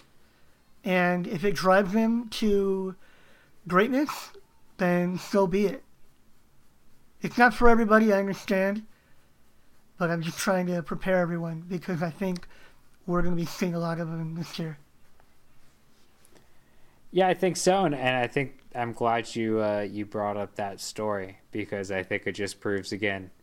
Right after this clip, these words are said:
Speaker 2: how competitive he is. He's so competitive that he hates the fact, he hates the fact that you remember Michael Pittman beat him one time in spring. Think about that.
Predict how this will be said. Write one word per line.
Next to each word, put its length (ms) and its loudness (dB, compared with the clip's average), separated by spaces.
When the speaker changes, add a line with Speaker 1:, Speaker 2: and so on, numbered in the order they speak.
Speaker 2:
how 160 0
competitive 720 -2
he 160 0
is. 400 -6
He's 180 -2
so 260 2
competitive 640 0
that 160 2
he 160 0
hates 520 0
the 160 2
fact, 800 0
he 140 0
hates 540 0
the 120 4
fact 360 2
that 80 2
you 200 4
remember 440 2
Michael 320 2
Pittman 360 -2
beat 200 0
him 100 -2
one 180 -4
time 280 -6
in 80 -18
spring. 260 -14
Think 180 2
about 280 0
that. 120 -14